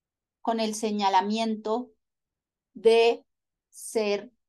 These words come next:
mal geniada y de que al ser mal geniada nadie me iba a aceptar como yo era. Esto ha repercutido profundamente en mi vida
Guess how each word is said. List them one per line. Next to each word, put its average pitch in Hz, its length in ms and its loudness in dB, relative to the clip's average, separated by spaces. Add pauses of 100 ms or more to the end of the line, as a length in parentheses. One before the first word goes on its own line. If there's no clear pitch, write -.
(320)
mal 202 200 0
geniada 208 600 0 (1400)
y 240 120 -4
de 233 140 4
que 226 300 0 (800)
al 214 220 0
ser 233 280 0
mal 247 200 -4
geniada 262 640 -2 (720)
nadie 226 320 2
me 240 80 -6
iba 247 100 0
a 233 40 2
aceptar 208 520 -4
como 208 240 -8
yo 196 160 0
era. 240 300 4 (1200)
Esto 254 260 -2
ha 269 80 4
repercutido 285 880 -2
profundamente 254 1000 0
en 208 240 -8
mi 214 160 -4
vida 240 520 2